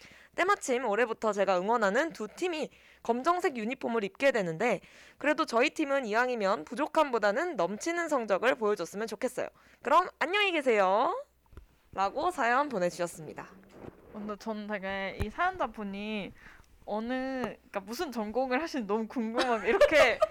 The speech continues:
Speaker 2: <laughs> 이렇게 언어를 이렇게 분석해 주실 줄 몰랐어요. 너무 약간
Speaker 1: 그러니까요.
Speaker 2: 참신한 생각 아니에요?
Speaker 1: 맞아요. 저도 블랙을 보면서 한 번도 생각하지 못했던
Speaker 2: 네.
Speaker 1: 부분인데 헉, 이걸 이렇게 짚어내 주시네요.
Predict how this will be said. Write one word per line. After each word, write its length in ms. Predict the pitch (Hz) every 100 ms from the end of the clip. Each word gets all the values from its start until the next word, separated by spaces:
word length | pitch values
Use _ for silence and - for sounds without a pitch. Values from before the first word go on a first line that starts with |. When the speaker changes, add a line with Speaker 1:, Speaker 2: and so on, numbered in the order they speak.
| - - -
Speaker 2:
<laughs> 400 | 381 - - 277 - - 640 679 508
이렇게 320 | 311 - 320
언어를 500 | 262 254 311 403 415 294
이렇게 500 | - 330 330 330 -
분석해 580 | - 370 359 605 508 381
주실 280 | 453 453
줄 120 | 453 233
몰랐어요. 360 | 202 240 -
너무 180 | 254 302
약간 140 | 359 403
Speaker 1:
그러니까요. 200 | 311 381 -
Speaker 2:
참신한 300 | 659 640 523
생각 260 | 453 440 392
아니에요? 480 | 196 190 180 - - - -
Speaker 1:
맞아요. 440 | - 226 208 170 185 -
저도 280 | 285 294 240
블랙을 560 | 269 320 415 403 339
보면서 340 | 277 254 254 370
한 120 | 453
번도 280 | 466 427 349
생각하지 440 | 359 403 403 381
못했던 600 | 226 233 - - - 339
Speaker 2:
네. 140 | 285 240
Speaker 1:
부분인데 680 | 208 247 214 220 262 208 170
헉, 80 | 349 523 277
이걸 200 | 269 311
이렇게 260 | 262 381 403
짚어내 340 | 226 285 254
주시네요. 480 | 196 190 170 151